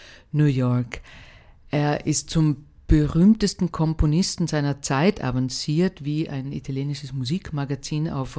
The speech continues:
Rundfrage bei Kritikerinnen und Kritikern konstatiert hat.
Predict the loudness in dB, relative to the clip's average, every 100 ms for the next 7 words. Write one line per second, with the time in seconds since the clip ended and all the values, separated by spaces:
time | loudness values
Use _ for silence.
0 | -4 0 0 -2 -12 -16 -16 -8 -4 -4
1 | -2 -4 -4 -4 -6 -10 -16 -8 -8 -6
2 | -10 -8 -8 -8 -8 -10 -6 -6 -6 -20
3 | -20 -20 -20 -20 -6 -4 -2 -4 -4 0
4 | 0 2 -2 -2 -4